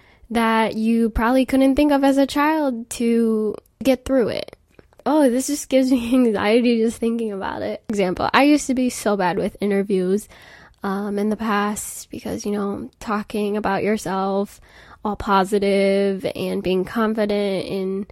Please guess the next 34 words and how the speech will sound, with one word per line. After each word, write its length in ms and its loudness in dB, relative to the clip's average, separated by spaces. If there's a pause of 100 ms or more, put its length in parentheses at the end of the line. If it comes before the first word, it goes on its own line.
(360)
you 120 -2
know, 220 -2
who 120 2
you 200 2
are 320 2
and 160 -2
what 160 -2
you 80 -4
can 160 -2
bring 220 0
to 80 -8
the 120 -2
table 480 2
kind 240 -2
of 100 0
thing, 180 0
that 240 -2
always 300 -4
scared 300 -6
me. 240 -6
It 60 -10
still 320 0
scares 280 -2
me 160 0
just 180 -6
thinking 320 -2
about 260 -2
it, 160 -2
but 440 -4 (340)
I 160 0
think 560 -2
as 220 -4
I've 260 -4
grown, 640 0